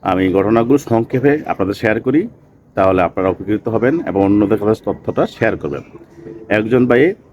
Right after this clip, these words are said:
অনলাইনে গেমিং বা কি জুয়া বলে কি, সেই খেলায়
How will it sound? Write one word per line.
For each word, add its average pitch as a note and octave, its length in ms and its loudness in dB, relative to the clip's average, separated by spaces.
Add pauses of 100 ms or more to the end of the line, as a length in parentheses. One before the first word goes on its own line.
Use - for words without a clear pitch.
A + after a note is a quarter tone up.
(140)
অনলাইনে A2 540 2 (160)
গেমিং B2+ 380 4
বা F2+ 280 0
কি F2 440 -4 (120)
জুয়া G#2+ 180 4
বলে F#2 280 0
কি, B2+ 180 -4
সেই F#2+ 260 -2
খেলায় F#2 500 0